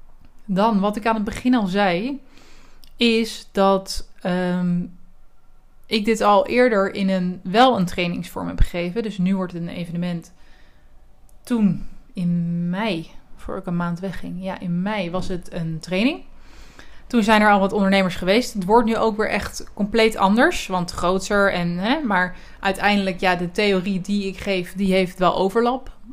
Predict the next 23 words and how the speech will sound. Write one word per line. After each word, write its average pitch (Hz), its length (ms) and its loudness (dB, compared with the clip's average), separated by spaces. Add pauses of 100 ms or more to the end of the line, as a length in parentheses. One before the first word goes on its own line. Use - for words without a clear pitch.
(140)
Eh, 180 120 -6 (460)
ik 190 140 -10
geloof 185 200 -2
heel 180 140 0
erg 175 180 -4
in 175 260 -6 (640)
hetzelfde. 208 800 0 (580)
Blijven 208 460 2
herhalen 180 500 2 (340)
tot 208 200 -8
het 170 220 -4 (100)
<laughs> - 100 -4
kwartje 196 340 -4
valt. 190 420 -6 (520)
Eh, 196 480 -2
en, 196 120 0
en 202 140 0
dan 202 120 2
niet 214 180 2
per 208 200 2
se 202 200 0
de 190 60 0
exacte 196 600 -2